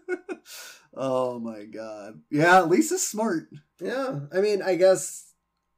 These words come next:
Speaker 2: I don't know if she's looking at the numbers or if she's picking like Shay would pick. Like,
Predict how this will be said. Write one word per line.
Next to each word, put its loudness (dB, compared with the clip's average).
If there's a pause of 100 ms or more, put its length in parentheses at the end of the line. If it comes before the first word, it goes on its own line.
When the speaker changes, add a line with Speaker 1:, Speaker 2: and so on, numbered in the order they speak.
(120)
Speaker 2:
I -2
don't 0
know 2
if -2
she's -4
looking 0
at 4
the -6
numbers -2
or 0
if -4
she's -2
picking -6
like -2
Shay -2
would 0
pick. -4 (600)
Like, 6